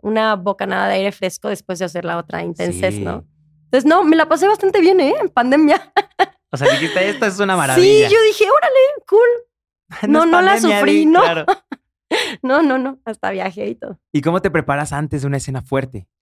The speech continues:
Speaker 1: <clears throat> Pues
Speaker 2: Porque
Speaker 1: depende.
Speaker 2: sí hay, sí hay, sí hay una preparación, ¿no?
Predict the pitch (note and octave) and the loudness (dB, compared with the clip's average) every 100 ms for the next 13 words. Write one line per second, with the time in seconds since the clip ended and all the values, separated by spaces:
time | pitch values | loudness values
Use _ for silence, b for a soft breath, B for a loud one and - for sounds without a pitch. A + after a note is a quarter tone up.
0 | _ _ _ _ _ _ _ _ _ _ | _ _ _ _ _ _ _ _ _ _
1 | - D4+ D4+ D4 C#4 A3+ C#4+ C#4 - D#4 | -6 -2 2 2 0 -2 -2 -2 0 0
2 | B3+ G#3+ A#2 C#3+ D3 A#2 - B2 A#2 A2 | 0 -2 -4 -6 -6 -8 -12 -10 -8 -8
3 | G2+ F#2 _ _ - C3 B2+ G#2+ G#2 F#2+ | -12 -16 _ _ -10 -8 -6 -8 -12 -16
4 | - A2 F2+ A#2+ | -14 -14 -14 -16